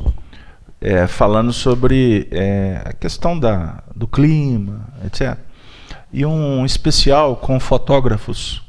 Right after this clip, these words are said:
câmeras, é, que fazem expedições pra, pras regiões das geleiras.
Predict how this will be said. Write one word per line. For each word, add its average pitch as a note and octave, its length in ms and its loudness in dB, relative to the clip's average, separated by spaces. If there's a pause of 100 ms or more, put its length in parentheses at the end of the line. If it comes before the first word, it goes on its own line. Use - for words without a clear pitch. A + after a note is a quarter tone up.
(300)
câmeras, A#2 640 0 (580)
é, G#2+ 480 -2
que A#2 440 -2
fazem B2 520 0
expedições B2 1000 0 (640)
pra, G#2+ 580 2
pras A2 180 -2
regiões A2 420 2
das A#2 140 4
geleiras. G#2+ 800 2